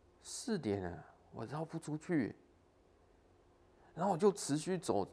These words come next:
一直走，一直走。你不要跟我讲说山上可以开什么G P S，根本就没用，那里就没有收讯。凭直觉啊，真的是凭，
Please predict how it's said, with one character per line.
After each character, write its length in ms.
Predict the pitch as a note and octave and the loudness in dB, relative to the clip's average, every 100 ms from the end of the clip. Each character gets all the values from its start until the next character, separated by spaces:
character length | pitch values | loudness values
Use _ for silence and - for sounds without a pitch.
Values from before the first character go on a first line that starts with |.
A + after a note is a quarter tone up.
| - - - - - - | -10 -20 -20 -20 -20 -10
一 160 | - B3+ | 0 0
直 240 | - D#3 | 0 -4
走， 300 | D#3 C3 A2 | 6 8 8
一 100 | C3 | 4
直 200 | G#3+ C#3+ | 2 -2
走。 340 | C#3+ A#2+ F#2 - - - - - - - _ - - - - _ _ _ _ _ - - | 6 8 8 4 -14 -20 -20 -20 -20 -20 _ -20 -20 -20 -20 _ _ _ _ _ -16 2
你 120 | E3 | 4
不 120 | D3+ | 10
要 240 | F#3 G#3+ G#3 | 12 12 12
跟 140 | F#3+ | 12
我 140 | F#3+ F#3+ | 10 10
讲 280 | D3 A#2 | 8 4
说 180 | A#2 D3 | 2 2
山 260 | D#3 E3 D#3+ | 8 8 8
上 200 | F3+ D#3 | 4 6
可 140 | D#3+ | 8
以 60 | B2 | 6
开 280 | - C#3 C3 | 8 4 6
什 160 | A#2+ | 4
么 100 | G#2 | 0
G 220 | G#2 C3 | 0 -2
P 280 | B2+ B2 A2+ | 0 4 4
S， 240 | A#2 F#2 - - | 4 -2 -8 2
根 160 | F3+ F#3+ | 4 6
本 140 | D#3+ | 6
就 120 | E3 | 6
没 220 | E3+ C#3 | 6 6
用， 240 | C#3+ D3 C3 | 8 6 6
那 160 | E3+ | 0
里 180 | D3 B2+ | 0 2
就 80 | B2 | 2
没 180 | D3 C3+ | 4 4
有 100 | A#2 | 4
收 240 | - B2 | 4 2
讯。 280 | A#2+ B2+ G2 - - - - - - - - - - - - - - - - - - - - - - | 2 -2 -2 -8 -20 -20 -20 -20 -20 -20 -20 -20 -20 -20 -20 -20 -20 -20 -20 -20 -20 -20 -20 -20 -14
凭 220 | - C3+ D3 | -4 -2 0
直 240 | D3 D#3+ | 0 0
觉 280 | - G#2 F#2 | 4 6 6
啊， 200 | D#2+ - - - - - - | 4 0 -10 -20 -20 -20 -6
真 160 | - E3+ | 4 6
的 100 | D#3+ | 6
是 160 | D3+ E3+ | 4 2
凭， 400 | C#3+ A#2+ B2+ | 4 0 0